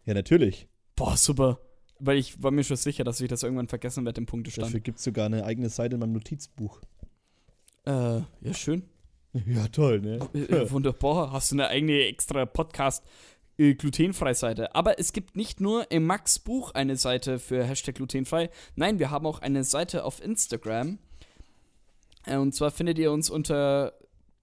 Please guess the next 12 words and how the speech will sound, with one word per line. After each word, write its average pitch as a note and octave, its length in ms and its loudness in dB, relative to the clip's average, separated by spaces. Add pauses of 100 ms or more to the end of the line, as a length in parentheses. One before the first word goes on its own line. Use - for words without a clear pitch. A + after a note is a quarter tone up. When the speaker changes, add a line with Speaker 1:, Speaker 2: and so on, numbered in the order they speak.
(800)
Speaker 2:
glutenfrei F3 760 0
unterstrich E3 720 -4 (140)
podcast. E3+ 880 -4 (680)
Oder F3 300 4
ihr D#3+ 160 2
könnt D#3+ 180 -2
uns D3+ 140 -2
auch D3 120 -6
eine B2+ 480 -2
E-Mail F3 420 -2
schreiben C3+ 580 -4
an B2 560 -4